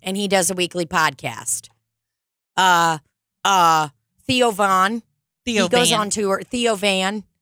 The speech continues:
Speaker 1: The Oven.
Speaker 2: The Oven.
Speaker 1: The Oven goes on tour and he has a podcast. So,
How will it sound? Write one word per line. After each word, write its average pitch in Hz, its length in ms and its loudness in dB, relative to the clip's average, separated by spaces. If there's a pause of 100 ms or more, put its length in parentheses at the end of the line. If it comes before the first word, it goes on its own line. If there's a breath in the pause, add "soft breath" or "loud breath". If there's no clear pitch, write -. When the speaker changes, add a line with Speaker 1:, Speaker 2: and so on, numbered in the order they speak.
(160)
Speaker 1:
The 226 240 -2
Oven. 214 440 0 (400)
Speaker 2:
The 180 160 -14
Oven. 180 300 -10
Speaker 1:
The 240 220 -4
Oven 226 360 2
goes 190 260 2
on 185 160 -2
tour 165 500 -2 (280)
and 190 220 0
he 190 140 0
has 170 180 -2
a 156 40 -8
podcast. 143 580 -4
So, 180 520 2